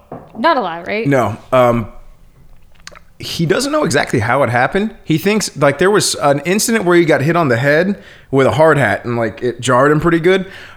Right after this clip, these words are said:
Speaker 2: But he's like, "I think it was from being as strong as he," like, he's just bull strong idiot, you know? And he was not, he's never been, like, he had trouble with math and, like, you know, he's, like, dyslexic and all that kind of stuff. So people thought he was, I mean, he's not the dumbest guy, but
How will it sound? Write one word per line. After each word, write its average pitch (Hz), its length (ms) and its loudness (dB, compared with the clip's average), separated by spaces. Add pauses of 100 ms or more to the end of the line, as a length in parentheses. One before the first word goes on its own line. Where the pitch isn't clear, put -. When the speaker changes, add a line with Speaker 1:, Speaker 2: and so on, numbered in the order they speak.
Speaker 2:
But 156 140 4
he's 160 160 2
like, 160 340 2 (180)
"I 143 140 -4
think 277 440 -2 (1300)
it 160 60 0
was 143 160 2
from 151 260 2
being 196 280 2
as - 100 0
strong 170 340 2
as 151 100 2
he," 147 60 -2
like, 147 200 2
he's 247 160 -2
just 170 280 -2 (360)
bull 147 380 4
strong 117 560 0
idiot, 107 340 0
you 110 100 -2
know? 123 220 -2 (420)
And 156 140 2
he 190 60 6
was 185 140 2
not, 240 480 0
he's 151 220 0
never 208 240 4
been, 151 240 2
like, 143 180 4
he 170 120 0
had 180 200 4
trouble 156 220 0
with 135 160 0
math 127 460 0
and, 110 180 0
like, 104 360 -2
you 131 60 -2
know, 110 120 0
he's, 117 100 0
like, 113 140 0
dyslexic 110 480 -4
and 117 80 0
all 110 80 0
that 107 180 0
kind 110 140 -4
of 101 60 -6
stuff. 107 200 -2
So 123 100 -4
people 143 220 -4
thought 139 180 2
he 120 40 2
was, 120 100 0
I 139 40 0
mean, 151 60 0
he's 175 80 2
not 196 140 2
the 160 60 2
dumbest 165 400 2
guy, 196 240 4
but 190 120 -12